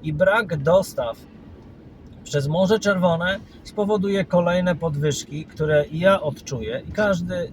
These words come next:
i wielu Europejczyków, wiele osób na świecie odczuje sytuację, która ma miejsce dzisiaj na Morzu Czerwonym. E, przez wojnę, którą wywołał Izra-,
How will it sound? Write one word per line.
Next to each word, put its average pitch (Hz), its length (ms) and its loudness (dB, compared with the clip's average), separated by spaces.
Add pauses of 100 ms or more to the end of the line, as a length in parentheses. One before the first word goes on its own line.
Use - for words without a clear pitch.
(120)
i 170 100 -4
wielu 202 300 0
Europejczyków, 175 920 -2 (440)
wiele 196 460 4
osób 202 360 0
na 175 140 -2
świecie 160 400 -2
odczuje 160 640 -4 (260)
sytuację, 175 600 -2
która 160 260 -4
ma 151 180 -4
miejsce 156 380 -6
dzisiaj 151 420 -4 (460)
na 143 240 2
Morzu 151 300 2
Czerwonym. 113 580 -2 (500)
E, 123 360 -2 (920)
przez 160 280 2
wojnę, 226 420 0
którą 196 260 2
wywołał 180 480 6
Izra-, 160 560 4